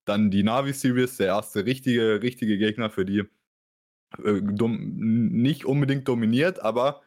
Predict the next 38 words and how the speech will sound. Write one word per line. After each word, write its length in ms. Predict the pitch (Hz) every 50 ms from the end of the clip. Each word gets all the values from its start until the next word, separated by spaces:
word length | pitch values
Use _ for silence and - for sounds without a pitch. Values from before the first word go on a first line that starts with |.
| _ _
sie 180 | - - - 92
haben 360 | 110 113 127 147 160 160 139
immer 380 | - 120 139 147 147 147 139 -
alles 260 | 120 127 139 131 -
unter 180 | 135 135 139 123
Kontrolle 420 | 131 135 117 - - 113 113 101
gehabt, 340 | 87 85 82 82 - _ -
die 60 | 90
ganze 280 | 104 110 120 117 - 101
Zeit. 340 | - - 98 87 80 - _ _ _ _ _ _ _ _ _ _ _ _ -
<coughs> 60 | - - - - - - - _ _ -
Und 140 | 104 104
dann 120 | 95 104 101
kommt 240 | - 135 139 135 -
halt 160 | 135 135 -
das 140 | 110 95 -
Laut-Finale. 840 | 98 104 120 143 143 - - 117 113 113 117 123 127 131 135 131 - _ _ _ _ _ _ _ _ _ _ _ _ _ _ _
Du 80 | - 101
gehst 280 | 104 113 113 - - -
zwei 220 | - - 104 120
null 180 | 135 135 131 127
in 140 | 120 110
Führung 520 | 107 - 127 139 123 113 113 123 143 147 - _ _ _ _ _ _
auf 340 | - 110 110 110 - - - -
zwei 300 | - - - 113 123 131
Maps 400 | 127 123 139 175 - - - - _ _ _
und 280 | - 104 107 107 - - -
das 220 | 104 101 107 120 127
ist, 80 | 120 -
finde 180 | - 135 131 117
ich, 40 |
ein 60 | 123 101
großer 320 | 101 120 135 131 123 107
Faktor 280 | - 120 127 - - 107
in 60 | 98
diesem 160 | 90 95 92
Finale 320 | - - 92 92 92 92
gewesen. 420 | 87 90 92 98 101 107 123 -